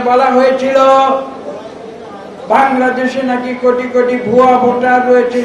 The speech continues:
সেই সময়, এবং তার দায় দায়িত্ব বিএনপির উপরে মিথ্যা অপপ্রচার করে চাপিয়ে দেওয়া হয়েছিল। আমি আজকে এই প্রসঙ্গে পুরনো ইতিহাসগুলো উন্মোচন করতে বাধ্য হচ্ছি।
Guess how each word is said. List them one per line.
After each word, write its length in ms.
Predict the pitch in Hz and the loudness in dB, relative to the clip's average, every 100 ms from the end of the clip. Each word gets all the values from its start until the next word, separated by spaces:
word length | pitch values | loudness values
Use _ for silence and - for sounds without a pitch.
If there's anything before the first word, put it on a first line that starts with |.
| 240 | -2
সেই 180 | 233 233 | -2 -2
সময়, 420 | 247 233 240 240 240 - - 233 | -4 -2 0 0 -2 -6 -6 -2
এবং 140 | 240 240 240 | 0 -2 0
তার 200 | 233 247 240 | 0 0 0
দায় 200 | 233 240 233 | 0 0 0
দায়িত্ব 320 | 226 226 - 226 214 | 0 -2 -2 -4 0
বিএনপির 520 | 226 233 226 226 233 226 | 2 2 0 -4 0 0
উপরে 280 | 226 226 233 226 - - - - 170 | 2 0 0 0 -2 -10 -14 -14 -4
মিথ্যা 440 | 262 294 - 247 233 226 - - 233 | -2 -2 0 4 4 4 -2 -4 2
অপপ্রচার 640 | 240 240 - 233 214 240 233 233 | 2 2 -2 -2 -2 0 0 -2
করে 180 | 226 214 214 | -2 -2 -2
চাপিয়ে 340 | 208 220 220 220 | -4 -2 -2 0
দেওয়া 180 | 214 202 | 2 2
হয়েছিল। 360 | 214 202 208 202 185 - - - 196 | 2 0 0 0 0 -2 -8 -4 -2
আমি 140 | 220 220 | 0 -2
আজকে 280 | 202 - 208 208 202 - 214 | -2 -2 2 4 2 0 6
এই 100 | 214 208 208 - - - - - - - - | 6 4 -6 -12 -16 -18 -18 -18 -18 -20 -10
প্রসঙ্গে 520 | 220 - 247 233 220 190 120 - - | -8 -2 -2 0 0 0 -2 -6 -4
পুরনো 380 | 240 233 233 220 208 220 | 2 4 2 0 -2 -4
ইতিহাসগুলো 720 | 220 208 214 220 208 208 208 202 - - 240 | 0 0 2 2 2 2 2 2 -2 -4 0
উন্মোচন 540 | 226 226 226 226 226 208 208 | 0 0 -2 0 -2 -2 0
করতে 320 | 208 208 202 190 190 | 0 0 -2 -2 -2
বাধ্য 240 | 185 185 196 185 | -6 -6 -6 -4
হচ্ছি। 360 | 175 175 - | -6 -8 -12